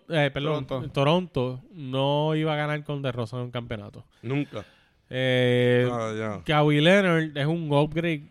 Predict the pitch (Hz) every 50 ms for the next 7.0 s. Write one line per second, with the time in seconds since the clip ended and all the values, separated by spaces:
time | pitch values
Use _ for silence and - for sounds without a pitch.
0 | - - 147 135 131 131 135 147 143 127 123 127 139 147 - 131 113 110 113 113
1 | 110 110 110 107 - 120 120 131 131 123 123 120 120 131 127 - - - - 165
2 | 156 147 135 127 123 135 123 123 127 131 135 139 139 135 - 151 139 131 135 139
3 | - 156 143 127 127 117 123 120 117 - 131 135 143 165 160 143 - - _ _
4 | _ _ _ _ _ _ _ _ _ - 180 151 139 147 143 139 - 147 151 165
5 | - 185 185 180 185 185 180 175 170 - 160 151 151 156 151 151 147 143 143 139
6 | 143 139 135 - 143 135 131 120 123 120 113 110 110 117 127 143 156 156 147